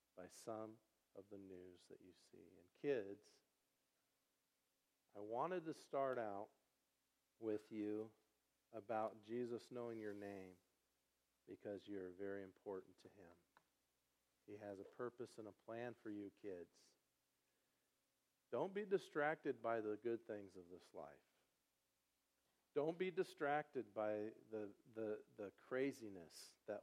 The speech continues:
we see going on around us, okay? Don't be discouraged, right? John fourteen.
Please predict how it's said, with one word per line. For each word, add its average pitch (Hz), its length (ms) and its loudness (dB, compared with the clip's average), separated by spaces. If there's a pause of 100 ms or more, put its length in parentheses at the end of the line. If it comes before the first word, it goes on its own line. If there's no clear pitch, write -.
we 107 80 -2
see 113 340 -4
going 110 280 0
on 101 180 -4
around 92 400 -10
us, - 180 -20 (500)
okay? 95 200 -2 (1120)
Don't 202 260 4
be 196 180 0
discouraged, 120 920 0 (1300)
right? 214 240 8 (180)
John 160 260 6 (100)
fourteen. 151 720 0